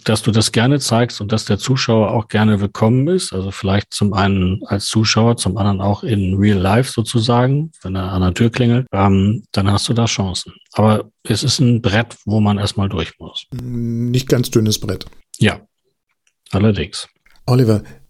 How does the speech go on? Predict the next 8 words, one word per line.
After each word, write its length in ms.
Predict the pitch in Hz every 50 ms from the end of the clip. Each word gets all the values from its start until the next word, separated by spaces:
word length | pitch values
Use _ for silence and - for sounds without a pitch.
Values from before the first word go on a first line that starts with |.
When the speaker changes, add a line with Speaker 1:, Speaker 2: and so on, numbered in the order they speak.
| _
Speaker 2:
äh, 220 | - 139 143 131 107
wann 300 | 104 101 101 120 131 139
wird 140 | 160 156
das 140 | 165 147 -
Thema 280 | - 135 127 123 113 113
Elektromobilität, 1500 | - 156 127 110 104 104 110 - - - 147 139 135 120 - 127 110 113 113 110 - - - 113 104 101 - - - - - _ _ _ _ _ _ _ _ _ _ _
und 240 | - 113 107 - -
ich 160 | 120 - -